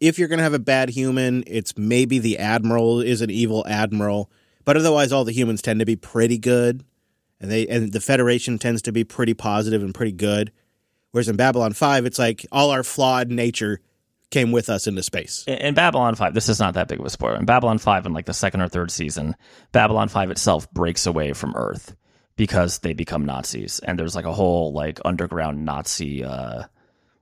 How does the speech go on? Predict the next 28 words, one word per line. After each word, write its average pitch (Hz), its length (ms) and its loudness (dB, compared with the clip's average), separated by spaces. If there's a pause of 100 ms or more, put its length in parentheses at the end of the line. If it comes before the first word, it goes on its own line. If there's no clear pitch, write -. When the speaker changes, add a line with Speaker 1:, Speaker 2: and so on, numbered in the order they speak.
(140)
Speaker 2:
basically 101 400 -2
the 80 180 -6
S - 240 -2
S, 78 460 -4 (640)
uh, 78 360 -4
you 87 120 -12
know, 65 160 -10
officers 87 560 -4
that 82 120 -4
are 71 120 -6
still 85 220 -4
aligned 67 340 -10
with - 140 -14
that. 62 360 -10 (640)
And 110 220 2
it's - 420 -6 (1120)
also, 131 240 4
it, 120 120 4
it, - 360 -2
it 113 140 -4
should 113 120 0
be 113 80 2
noted, 104 280 2
the 98 100 -4
humans 147 340 2
are 95 140 2
incredibly 95 480 -2
weak - 500 -8